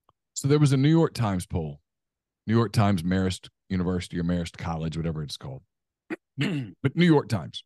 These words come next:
Speaker 1: polling that put up Biden versus Trump head to head. Now, there, there were some internal things that also went deeper when you add Robert Kennedy Junior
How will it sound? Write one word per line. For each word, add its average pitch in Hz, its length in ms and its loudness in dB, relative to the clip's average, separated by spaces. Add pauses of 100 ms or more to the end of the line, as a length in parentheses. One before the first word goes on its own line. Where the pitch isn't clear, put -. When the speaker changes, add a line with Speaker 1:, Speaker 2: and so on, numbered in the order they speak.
Speaker 1:
polling 85 320 -4 (1500)
that 101 240 2 (1600)
put 127 160 4
up 120 180 2 (240)
Biden 135 380 0
versus 113 340 -2
Trump 82 320 -6 (320)
head 95 140 -2
to 87 80 0
head. 82 180 -6 (840)
Now, 104 180 -2
there, 117 200 0 (420)
there 113 100 4
were 113 80 6
some 113 220 -2
internal 113 420 4
things 92 320 -2
that 90 100 -4
also 101 260 -2
went 87 200 -2
deeper 95 300 -2
when 85 140 -2
you 90 100 0
add 92 180 -2
Robert 92 300 -4
Kennedy 98 300 -2
Junior 85 460 -4